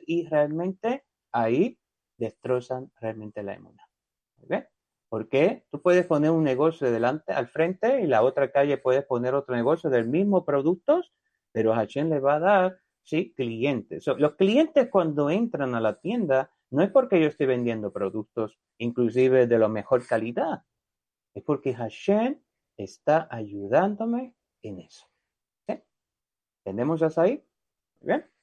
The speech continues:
Así que vemos que toda persona que tiene un trabajo siempre quiere que ir creciendo en su sustento. ¿Sí?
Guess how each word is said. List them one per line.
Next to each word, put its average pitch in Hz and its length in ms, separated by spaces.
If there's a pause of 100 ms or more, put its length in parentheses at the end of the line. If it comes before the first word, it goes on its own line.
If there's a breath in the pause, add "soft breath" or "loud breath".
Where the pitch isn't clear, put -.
(460)
Así 254 240
que 240 140
vemos 233 440 (240)
que 160 120
toda 277 280
persona 233 440
que 131 100
tiene 214 460
un 202 160
trabajo 185 420
siempre 285 680 (420)
quiere 214 640 (260)
que 104 240
ir 220 320
creciendo 185 580
en 175 100
su 147 140
sustento. - 480 (800)
¿Sí? 247 160